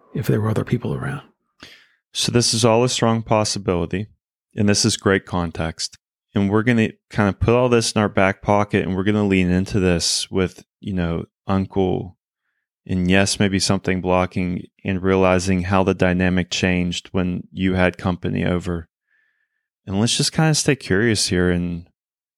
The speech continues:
Speaker 2: kind of listen to this part and ask, what else do you need us to know about this?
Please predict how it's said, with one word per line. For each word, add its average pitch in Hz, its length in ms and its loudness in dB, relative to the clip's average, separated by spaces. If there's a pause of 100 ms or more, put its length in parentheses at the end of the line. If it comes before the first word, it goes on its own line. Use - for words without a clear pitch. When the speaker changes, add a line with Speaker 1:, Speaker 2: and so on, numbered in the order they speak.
(420)
Speaker 2:
kind 110 220 0
of 98 60 4
listen 107 340 2
to 107 140 -2
this 101 160 2
part 107 340 2
and 92 120 -2
ask, 92 380 -2
what 113 240 2
else 117 380 0 (340)
do 95 120 -4
you 98 160 2
need 98 240 2
us 98 260 0
to 98 60 -2
know 92 260 0
about 87 340 -2
this? - 380 -4